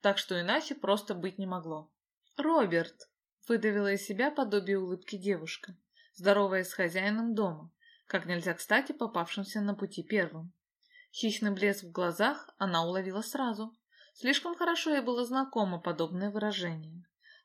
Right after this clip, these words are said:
Так коршун кружит в небе, прежде чем напасть на добычу,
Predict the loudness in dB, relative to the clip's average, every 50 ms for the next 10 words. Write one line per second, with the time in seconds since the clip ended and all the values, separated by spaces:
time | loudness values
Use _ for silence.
0 | _ _ 0 0 0 -2 -8 -2 4 4 4 4 4 -2 -6 -6 -8 -8 -8 -8
1 | -4 -4 -2 0 0 0 -2 -2 -2 -2 0 2 2 2 0 -2 -6 -10 -8 _
2 | -2 0 0 0 -2 -6 -6 -6 -4 -4 -4 -4 -2 -2 -2 -2 -4 -6 -4 -2
3 | -2 -2 -2 -2 -4 -4 -8 -12 -14 -16